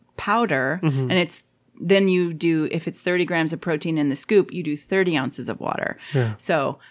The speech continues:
Speaker 1: you know, it's, it's one of those things that's, like, a lot of water, but it helps your kidneys. They
Speaker 2: Mm-hmm.
Speaker 1: said, like, it really takes care of your kidneys, 'cause if you load too much protein and you don't dilute it,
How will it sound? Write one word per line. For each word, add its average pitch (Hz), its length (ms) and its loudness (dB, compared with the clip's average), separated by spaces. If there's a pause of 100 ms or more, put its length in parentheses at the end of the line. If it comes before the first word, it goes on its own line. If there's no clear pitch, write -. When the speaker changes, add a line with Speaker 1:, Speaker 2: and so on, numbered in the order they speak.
(120)
Speaker 1:
you 254 100 -2
know, 202 140 2
it's, - 340 -4 (100)
it's 220 160 -4
one 254 140 2
of 254 80 4
those 220 140 4
things 233 160 2
that's, 190 240 0
like, 208 140 -4
a 233 60 0
lot 214 200 2
of 190 80 2
water, 196 240 2
but 165 320 -2 (180)
it 180 120 -2
helps 220 340 -2
your 196 100 0
kidneys. 202 760 0 (360)
They - 100 4
Speaker 2:
Mm-hmm. 135 100 2
Speaker 1:
said, 240 260 2
like, 175 260 -2
it 185 180 0
really 180 440 0
takes - 300 -6
care 185 200 0
of 160 80 -2
your 160 80 -2
kidneys, 180 280 2
'cause 170 200 -4
if 165 100 -6
you 175 80 -2
load 156 400 4
too 175 80 0
much 160 200 2
protein 156 360 2
and 143 100 4
you 135 80 4
don't 131 240 0
dilute 160 360 0
it, 226 200 2